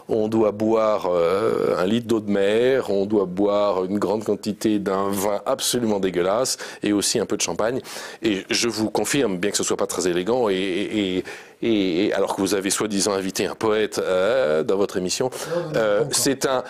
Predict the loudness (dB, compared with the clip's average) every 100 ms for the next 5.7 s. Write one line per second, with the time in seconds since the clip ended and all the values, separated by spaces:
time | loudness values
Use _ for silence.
0 | -4 -2 0 0 0 0 -4 -2 -4 -2
1 | -2 0 0 0 -2 0 0 0 -2 -2
2 | -2 -2 -6 -8 -14 _ -10 -8 -8 -8
3 | -8 -10 -10 -20 -20 -20 -20 -20 -20 -20
4 | -20 -20 -20 -20 _ -8 -8 -8 -8 -4
5 | -4 0 2 2 2 0